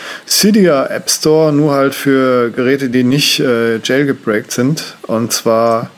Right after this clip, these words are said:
ladet ihr euch da halt die Extensify App runter von der Webseite, so ungefähr. Und dann wird ein Zertifikat installiert. Das ist der erste Schritt. Dann könnt ihr die App installieren und dann kann diese App halt, äh,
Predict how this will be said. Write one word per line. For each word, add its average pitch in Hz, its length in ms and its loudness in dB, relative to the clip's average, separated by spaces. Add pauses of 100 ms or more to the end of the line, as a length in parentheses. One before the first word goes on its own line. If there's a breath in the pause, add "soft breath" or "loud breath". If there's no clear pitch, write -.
(680 loud breath)
ladet 131 400 -2
ihr 117 140 2
euch 117 260 -2
da 113 160 -2
halt 110 160 -4
die 107 160 -8
Extensify 147 920 -2
App - 260 -8
runter 139 600 0
von 113 220 -6
der 107 140 0
Webseite, 127 840 -2 (200)
so 117 140 -4
ungefähr. 113 680 -2 (1040 loud breath)
Und 117 420 -2
dann 110 160 -2
wird 104 140 0
ein 107 160 -4
Zertifikat 120 760 -2
installiert. 139 720 -2
Das 110 120 -4
ist - 80 -8
der 98 60 0
erste 107 280 -2
Schritt. - 380 -4
Dann 113 160 -4
könnt 117 200 -4
ihr 110 80 0
die 104 240 0
App - 360 -2
installieren 131 600 0
und 113 300 -6
dann 131 540 0
kann 117 260 -4
diese 113 260 -2
App 113 180 -2
halt, 110 460 -2
äh, 98 280 -6